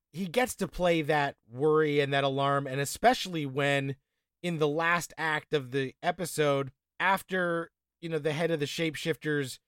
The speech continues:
has his run-in with Walter and he's trying to make his quick escape, he gets stopped by Olivia, and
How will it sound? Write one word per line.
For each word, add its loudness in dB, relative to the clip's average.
has 4
his -4
run-in 2
with 0
Walter 2
and 0
he's -6
trying 0
to -4
make -2
his -6
quick -4
escape, -4
he -4
gets 2
stopped 4
by 4
Olivia, 2
and 2